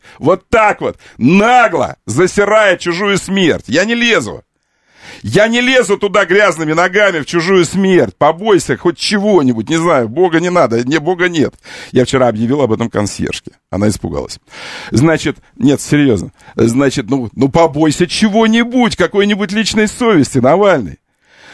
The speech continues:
Ну там же были люди на совещании. Да, есть сокращение зарплаты. Совершенно в другом цехе,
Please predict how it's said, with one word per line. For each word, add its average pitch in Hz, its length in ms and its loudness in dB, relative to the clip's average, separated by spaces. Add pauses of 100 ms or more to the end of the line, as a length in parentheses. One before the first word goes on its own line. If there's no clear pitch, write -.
(160)
Ну 156 220 4
там 202 320 0
же 139 160 -4
были 143 360 2
люди 143 400 0
на 104 140 2
совещании. 120 440 0
Да, 156 380 0 (260)
есть 127 280 0
сокращение 131 560 0
зарплаты. 110 460 0
Совершенно 156 300 0
в 214 40 -8
другом 190 300 -6
цехе, - 360 -4